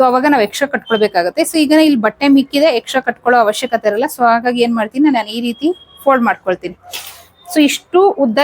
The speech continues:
ಏನ್ ಬೇಡ, ನಾಲ್ಕೂವರೆ ರೆಡಿ ಇವ್ರಿಗೆ ಸ್ಲೀವ್ ಬೇಕು. ನಾಲ್ಕೂವರೆಗೆ ಒಂದ್ ಇಂಚು ಸೇರಿಸಿ. ನೋಡಿ, ಇಲ್ಲಿ ಓಪನ್ ಇದೆ, ಈ ಸೈಡ್ ಮಾರ್ಕ್ ಹಾಕ್ತಾ ಇದ್ದೀನಿ. ಏನಕ್ಕಂದ್ರೆ ಲೈನಿಂಗ್ ಉಳಿಸೋ ದಾರಿ ಅಷ್ಟೇ,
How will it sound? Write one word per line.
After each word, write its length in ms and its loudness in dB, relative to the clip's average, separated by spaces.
ಏನ್ 140 0
ಬೇಡ, 200 0
ನಾಲ್ಕೂವರೆ 760 0
ರೆಡಿ 180 0
ಇವ್ರಿಗೆ 300 -2
ಸ್ಲೀವ್ 220 2
ಬೇಕು. 360 0
ನಾಲ್ಕೂವರೆಗೆ 880 2
ಒಂದ್ 260 2
ಇಂಚು 200 0
ಸೇರಿಸಿ. 300 -2
ನೋಡಿ, 180 -2
ಇಲ್ಲಿ 200 2
ಓಪನ್ 220 -2
ಇದೆ, 240 -8
ಈ 20 -10
ಸೈಡ್ 320 -2
ಮಾರ್ಕ್ 160 -2
ಹಾಕ್ತಾ 220 -4
ಇದ್ದೀನಿ. 280 -2
ಏನಕ್ಕಂದ್ರೆ 420 2
ಲೈನಿಂಗ್ 440 4
ಉಳಿಸೋ 520 0
ದಾರಿ 300 0
ಅಷ್ಟೇ, 200 -12